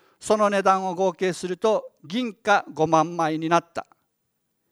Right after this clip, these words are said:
二十節一緒に朗読します。はい。「こうして主の言葉は力強く広まり、勢いを得ていった。」今朝は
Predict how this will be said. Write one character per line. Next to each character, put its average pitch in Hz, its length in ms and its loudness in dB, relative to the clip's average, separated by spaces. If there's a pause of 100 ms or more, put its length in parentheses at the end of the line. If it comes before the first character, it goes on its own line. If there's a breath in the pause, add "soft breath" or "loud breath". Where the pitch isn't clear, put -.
(180)
二 143 140 -4
十 135 120 -6
節 123 280 -8
一 117 60 -10
緒 180 120 -6
に 208 160 -12
朗 123 180 -6
読 110 240 -10
し - 160 -12
ま 143 160 -2
す。 - 200 -16
は 113 100 -16
い。 - 60 -20 (440 soft breath)
「こ 233 220 4
う 233 60 4
し - 100 -4
て 226 300 2
主 - 200 -4
の 165 200 2
言 127 280 -4
葉 131 100 -2
は 139 160 -2
力 190 500 -2
強 202 240 -2
く 143 120 -14
広 117 300 -8
ま 110 120 -8
り、 165 220 -10 (140)
勢 - 320 -10
い 175 320 -2
を 196 200 -2 (120)
得 139 100 -10
て - 280 -10 (160)
い 113 60 -16
っ - 40 -18 (280)
た。」 - 180 -4 (360)
今 - 80 -16
朝 98 220 -14
は 143 180 -6